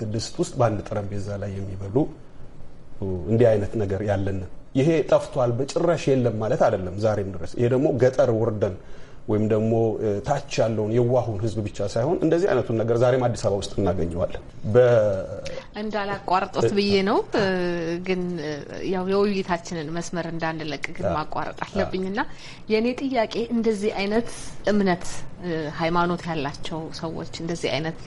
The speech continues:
Speaker 2: መከባበር፣ እንደዚህ አይነት ጠንካራ የሆነ እምነት ያላቸው ህዝቦች አገር ሆና እያለ ለምንድን ነው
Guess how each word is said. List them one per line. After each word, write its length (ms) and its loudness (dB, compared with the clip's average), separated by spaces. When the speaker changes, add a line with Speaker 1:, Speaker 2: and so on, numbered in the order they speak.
Speaker 2:
መከባበር፣ 800 -4
እንደዚህ 420 -2
አይነት 340 -2
ጠንካራ 520 0
የሆነ 360 -2
እምነት 320 -2
ያላቸው 600 -4
ህዝቦች 480 -2
አገር 340 2
ሆና 300 -2
እያለ 400 0
ለምንድን 680 6
ነው 180 2